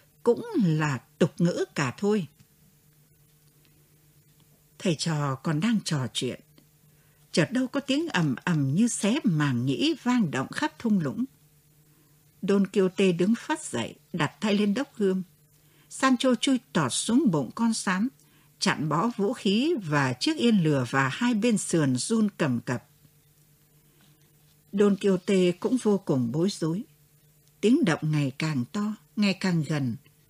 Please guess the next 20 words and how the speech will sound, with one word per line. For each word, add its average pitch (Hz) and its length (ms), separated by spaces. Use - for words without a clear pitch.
khiến 214 360
hai 247 160
người 151 200
càng 139 320
hoảng. 123 340
Nói 185 220
đúng 208 220
hơn, 196 320
chỉ 185 180
có 285 140
một 240 260
người 175 180
hoảng, 135 380
vì 180 160
người 156 200
kia 247 220
xưa 262 220
nay 240 200
vẫn 214 320
nổi 127 240